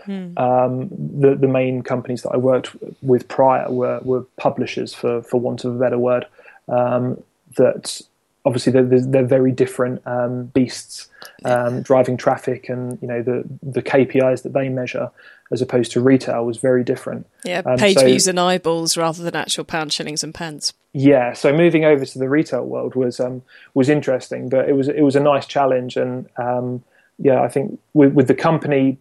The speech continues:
Speaker 2: having been established for twenty-five years, um, uh, in, in,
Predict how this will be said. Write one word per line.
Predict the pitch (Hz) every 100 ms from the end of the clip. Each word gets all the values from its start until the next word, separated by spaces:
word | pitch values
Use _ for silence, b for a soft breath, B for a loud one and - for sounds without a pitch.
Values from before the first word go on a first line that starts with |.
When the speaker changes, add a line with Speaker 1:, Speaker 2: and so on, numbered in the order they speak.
| _ -
Speaker 2:
having | 143 135 135
been | 131
established | 127 - 127 131 -
for |
twenty-five | 131 139 127 139 127 -
years, | 135 131 127 -
um, | 135 127 127 127 123 B B B B -
uh, | 131 123 123 - -
in, | - 135 135
in, | 135 127